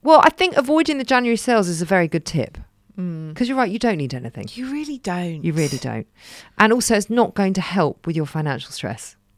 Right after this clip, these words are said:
Speaker 2: No.
Speaker 1: It's gonna make it
Speaker 2: It's gonna
Speaker 1: worse.
Speaker 2: exacerbate
Speaker 1: You're gonna
Speaker 2: it.
Speaker 1: have that tiny little hit of dopamine, and it's gonna feel really great for about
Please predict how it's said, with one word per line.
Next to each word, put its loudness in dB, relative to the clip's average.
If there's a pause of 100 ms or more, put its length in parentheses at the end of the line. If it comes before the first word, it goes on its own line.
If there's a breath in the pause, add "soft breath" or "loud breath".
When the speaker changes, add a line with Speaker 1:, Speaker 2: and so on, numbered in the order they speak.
(200)
Speaker 2:
No. -2
Speaker 1:
It's -6
gonna 2
make -2
it -2
Speaker 2:
It's -8
gonna 4
Speaker 1:
worse. 2
Speaker 2:
exacerbate 0
Speaker 1:
You're 8
gonna 4
Speaker 2:
it. 2
Speaker 1:
have 6
that 2
tiny -2
little 2
hit 2
of -4
dopamine, 2
and 0
it's -4
gonna 0
feel 0
really 6
great 6
for -2
about 0